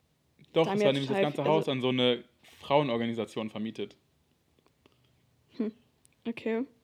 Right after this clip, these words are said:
Speaker 2: Aber meinst du jetzt, dass du's, äh, also wie findest du das denn, dass es so teilweise verteidigt wird?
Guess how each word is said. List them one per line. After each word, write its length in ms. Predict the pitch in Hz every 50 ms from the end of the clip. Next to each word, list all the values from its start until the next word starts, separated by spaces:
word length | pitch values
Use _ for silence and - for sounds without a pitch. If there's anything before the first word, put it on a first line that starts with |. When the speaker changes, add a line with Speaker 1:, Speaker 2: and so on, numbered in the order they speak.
| _ _ _ _ _ _ - - - - - - - - - -
Speaker 2:
Aber 240 | - 226 226 226 226
meinst 380 | 196 247 233 233 233 247 247 -
du 60 | 254
jetzt, 220 | 240 240 - -
dass 180 | 226 226 226 -
du's, 300 | 233 226 226 - - -
äh, 100 | - - -
also 240 | - 226 220 214 214
wie 100 | 226 233
findest 300 | - - 226 220 226 -
du 40 | 247
das 140 | 240 247 240
denn, 160 | - 208 208
dass 160 | 208 214 -
es 160 | 208 214 -
so 160 | - 208 208 208
teilweise 460 | 214 - 240 214 214 214 208 208 208
verteidigt 560 | 214 - 214 - - 233 220 226 208 214 -
wird? 280 | 202 196 202 - - -